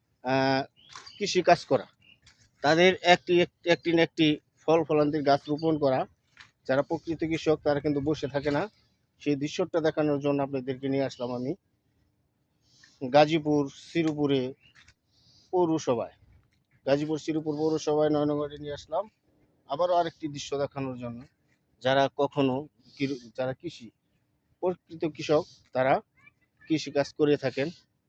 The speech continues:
তারা বিভিন্ন, দেখেন, বাগান, এই, এই, ওইখানে লেবু বাগান করেছে, আবার দেখুন, ওইখানে লেবু বাগান করেছে, লেবু আসছে। এই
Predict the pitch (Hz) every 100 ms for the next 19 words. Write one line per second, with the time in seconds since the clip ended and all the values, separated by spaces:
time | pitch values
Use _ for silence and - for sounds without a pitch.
0 | _ _ _ _ 123 127 120 165 160 147
1 | 117 - _ _ _ _ 110 123 113 107
2 | 117 110 101 - _ _ _ _ _ 135
3 | 147 - 160 - 165 170 180 175 175 175
4 | 175 165 160 156 139 - 147 214 _ _
5 | _ _ _ - 139 147 135 135 - 160
6 | 214 _ _ 139 143 139 135 147 151 151
7 | 147 135 127 117 139 180 180 _ _ _
8 | 117 127 127 131 - 143 180 _ _ _
9 | _ _ - 208